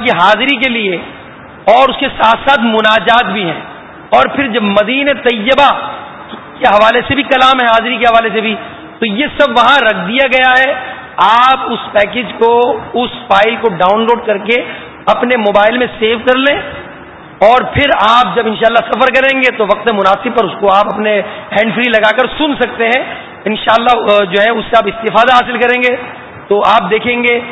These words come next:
کہ اس خوش الحان نعت خوانوں کی نعت خوانی سے،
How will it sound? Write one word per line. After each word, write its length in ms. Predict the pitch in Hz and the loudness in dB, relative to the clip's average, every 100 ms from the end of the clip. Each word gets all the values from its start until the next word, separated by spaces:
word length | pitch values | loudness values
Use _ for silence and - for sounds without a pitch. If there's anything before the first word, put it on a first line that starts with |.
| - - - | -16 -18 -4
کہ 140 | 208 220 | -2 0
اس 220 | 226 247 - - | -2 -4 -6 -6
خوش 220 | 233 - | -6 -4
الحان 600 | 196 196 - 190 247 196 165 - - - 170 | -2 -2 0 2 2 0 -4 -10 -14 -12 -6
نعت 320 | 180 208 226 | 0 0 0
خوانوں 460 | - 214 214 240 240 - - - - | 2 2 2 2 0 -4 -12 -14 -8
کی 100 | 220 | -4
نعت 240 | 190 190 | 0 0
خوانی 380 | 202 220 233 247 185 | 2 0 0 -2 -2
سے، 140 | 233 | -2